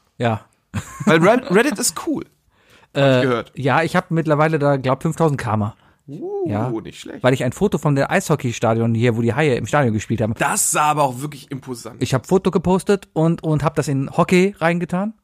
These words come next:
Speaker 1: Und
Speaker 2: Ja.
Speaker 1: alle N H Ler drüben sagen, "Wow, Hockey in Germany. Wow, wow. I heard you are so loud like in the soccer stadium. Yes, yes."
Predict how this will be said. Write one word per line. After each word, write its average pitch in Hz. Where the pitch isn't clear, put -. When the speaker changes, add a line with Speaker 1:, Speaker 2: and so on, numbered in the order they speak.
Speaker 1:
Und 156
Speaker 2:
Ja. -
Speaker 1:
alle 170
N 175
H 160
Ler 175
drüben 170
sagen, 165
"Wow, 202
Hockey 220
in 180
Germany. 170
Wow, 147
wow. 147
I 143
heard 196
you 170
are 151
so 190
loud 170
like 160
in 160
the 156
soccer 175
stadium. 117
Yes, 151
yes." 151